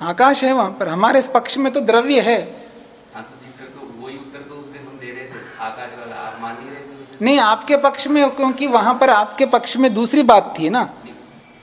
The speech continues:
Speaker 2: प्रश्न तो यही था कि, अ, जो संयोग हो रहा है, मैंने कहा था कि संयोग से कर्म नष्ट हो रहा है, तो आपने कहा था कि ऐसा कौन सा द्रव्य है जिसके साथ हमारा संयोग हो रहा है, तो मैंने कहा था वायु, तो आपने वो निर्वात वाला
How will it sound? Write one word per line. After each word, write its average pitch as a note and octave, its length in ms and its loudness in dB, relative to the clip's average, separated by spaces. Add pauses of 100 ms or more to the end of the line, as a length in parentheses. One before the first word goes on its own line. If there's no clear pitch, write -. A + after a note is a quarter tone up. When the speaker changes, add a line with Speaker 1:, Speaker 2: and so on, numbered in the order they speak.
(340)
Speaker 2:
प्रश्न C3 280 -16
तो D#3 60 -14
यही B2+ 480 -14
था C3 80 -10
कि, D3 320 -16 (360)
अ, B2 200 -14 (140)
जो C3+ 380 -14 (120)
संयोग B2+ 440 -16
हो B2+ 100 -16
रहा C3 140 -10
है, A2 360 -12
मैंने A#2+ 180 -16
कहा B2+ 120 -18
था - 20 -20
कि B2+ 220 -20
संयोग B2 480 -18
से - 120 -20
कर्म B2 400 -20
नष्ट A#2+ 160 -20
हो A2 80 -18
रहा G#2+ 100 -16
है, - 100 -20 (380)
तो C3 60 -14
आपने C3 280 -10
कहा C3+ 120 -16
था B2+ 40 -16
कि C3+ 280 -16
ऐसा C3+ 120 -14
कौन C3+ 240 -14
सा - 120 -16
द्रव्य C3 340 -16
है B2+ 260 -16
जिसके C3+ 380 -20
साथ B2+ 180 -14
हमारा B2 240 -16
संयोग B2 340 -16
हो B2 60 -16
रहा B2 80 -16
है, A#2+ 80 -16 (320)
तो A#2 60 -20
मैंने A#2+ 240 -14
कहा A#2 100 -14
था - 80 -16
वायु, A2 340 -12
तो A2+ 180 -16
आपने A2+ 260 -12
वो A#2+ 140 -14
निर्वात A2+ 400 -8
वाला - 560 -12